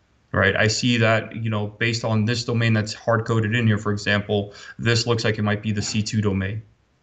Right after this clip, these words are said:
right? From, okay, so from there, that might be, hey, let's set up a proxy,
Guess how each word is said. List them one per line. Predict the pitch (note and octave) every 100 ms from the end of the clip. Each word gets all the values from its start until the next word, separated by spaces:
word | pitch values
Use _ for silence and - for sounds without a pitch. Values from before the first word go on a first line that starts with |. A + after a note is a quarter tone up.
| _ _ -
right? | G#2 G2
From, | G#2 A2+ A2 A2
okay, | A#2 A2+ A2
so | A2+
from | A2 A#2 A2+
there, | D#3+ C3+ A#2
that | G#2+
might | A2 A2
be, | A2 G#2 G#2 -
hey, | A2+ A2
let's | G#2+ G#2+
set | - G#2+
up | G2+
a |
proxy, | G#2 B2+ B2+ - C3 A#2+ A#2+